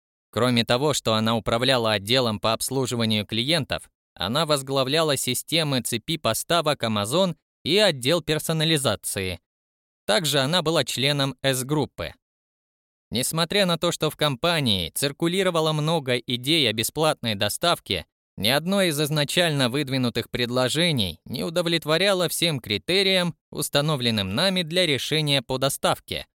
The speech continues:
Нас беспокоило то, что программы членства,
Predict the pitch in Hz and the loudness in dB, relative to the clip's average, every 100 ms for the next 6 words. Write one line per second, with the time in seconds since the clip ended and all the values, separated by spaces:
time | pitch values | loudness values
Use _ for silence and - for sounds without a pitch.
0 | _ _ _ _ _ _ _ 156 180 131 | _ _ _ _ _ _ _ -4 -2 0
1 | 139 - 139 165 160 135 123 - 175 - | -2 0 -2 0 0 2 -2 0 -2 0
2 | 120 - 110 123 151 127 113 - 151 175 | -4 0 -2 2 2 2 -2 0 0 0
3 | - 98 90 | -2 -4 -6